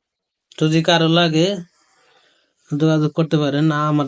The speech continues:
ঠিকানা গাজীপুর জয়না বাজার, ঢাকা ময়মনসিংহ রোডের পূর্ব পাশে, রোডের মে-, সাথেই দোকান, গাজীপুর জয়না বাজার। দোকানে এসে নিতে পারেন, যারা দূর থেকে নেবেন তারা কুরিয়ারের মাধ্যমে নিতে পারবেন।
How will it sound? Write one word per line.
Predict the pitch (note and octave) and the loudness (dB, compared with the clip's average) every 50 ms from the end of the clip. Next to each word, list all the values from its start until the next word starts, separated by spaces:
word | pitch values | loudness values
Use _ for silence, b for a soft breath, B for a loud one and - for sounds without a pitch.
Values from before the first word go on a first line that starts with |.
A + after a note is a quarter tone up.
| - - | -2 -2
ঠিকানা | - D#3+ E3 E3+ D#3+ D3+ D#3 E3+ E3+ E3 E3+ - _ _ _ _ _ _ _ _ _ _ _ _ | -2 0 2 2 2 2 0 0 -2 -4 -6 -12 _ _ _ _ _ _ _ _ _ _ _ _
গাজীপুর | - C3+ D#3 D#3 D#3+ D#3+ E3 F3 E3 E3+ D#3+ D#3+ D#3+ D#3 | -6 -2 0 2 2 2 2 2 0 2 2 0 2 2
জয়না | C#3 D3+ D#3+ D#3+ E3 E3+ E3 | 2 2 2 4 4 4 4
বাজার, | D#3 D#3 C#3+ C3 C3 B2 B2 A#2+ A#2+ A#2+ - _ _ _ _ _ _ _ _ _ _ _ - | 2 2 0 0 -2 -2 -2 -4 -8 -8 -12 _ _ _ _ _ _ _ _ _ _ _ -6
ঢাকা | D3 C#3+ D3 C#3 D3+ D3+ | -4 -4 -2 -2 0 0
ময়মনসিংহ | D#3+ D#3+ E3 E3+ E3 E3 E3 D#3 | 2 4 4 4 2 2 2 0
রোডের | D#3 D3+ D#3 D3+ D#3+ E3 E3 E3 - _ _ _ _ _ _ _ - | 0 0 0 0 0 0 -2 -4 -6 _ _ _ _ _ _ _ -2
পূর্ব | F3 F3 E3 E3+ E3+ | 0 0 2 2 2
পাশে, | E3 D#3 C#3+ - C#3+ C3+ C3 | 2 0 -2 -2 -4 -2 -2
রোডের | C#3+ D3+ E3 D#3+ E3 | 0 0 2 2 2
মে-, | E3 D#3 D#3+ E3 - | 2 0 -2 -6 -10
সাথেই | - - - - E3 D#3+ - D#3 D3+ | -14 -12 -6 -6 -4 -2 -2 -2 -2
দোকান, | D3 D#3 D3 D#3+ D#3 E3+ F#3 F3 - _ _ _ _ _ _ _ _ _ - | -2 -2 -2 -2 -2 -4 -4 -8 -12 _ _ _ _ _ _ _ _ _ -6
গাজীপুর | D#3 D3+ D3+ D3+ D#3+ D#3 D#3 D#3 D3+ | -4 -4 -2 0 0 0 0 0 0
জয়না | D3 D#3+ D#3 D#3 D#3 D3+ | 0 -2 -2 -2 -2 -4
বাজার। | D3+ C#3 C#3 D3 D3+ D#3+ - _ _ _ _ _ _ _ _ _ _ _ _ _ _ _ _ - | -4 -4 -6 -6 -8 -8 -12 _ _ _ _ _ _ _ _ _ _ _ _ _ _ _ _ -6
দোকানে | C#3+ D#3 D#3+ D#3+ E3+ E3+ E3+ E3 | -4 -2 0 2 2 2 2 0
এসে | D#3 - D#3 D3 | 0 0 0 0
নিতে | D#3+ D#3+ D#3 - E3 | 0 0 0 -2 -2
পারেন, | D#3 D#3+ D3+ D#3+ E3+ F3 E3+ - - - - | -2 -2 -2 -2 -2 -4 -4 -8 -12 -12 -6
যারা | - D3+ D3 D3+ | -2 0 0 0
দূর | C#3+ C#3+ E3 F3 E3 | 0 0 0 0 0
থেকে | E3 D#3 D3+ D3+ | -2 -2 -2 -2
নেবেন | D#3 D#3+ E3+ F3 E3+ | 0 0 0 0 0
তারা | F3 D3+ C#3+ C#3+ | -2 -2 -2 -2
কুরিয়ারের | C#3+ E3 E3+ D#3 C#3+ C#3 C#3 C#3+ | -2 -2 -2 0 -2 -2 -2 -2
মাধ্যমে | D3 C#3+ C3 C3+ C3+ C#3 | -2 -2 -2 -2 -2 0
নিতে | C#3+ C#3+ C#3 D3+ | -2 -2 -2 -2
পারবেন। | C#3+ C#3+ C#3 C3+ C#3+ D#3+ | -2 -2 -2 -2 0 -2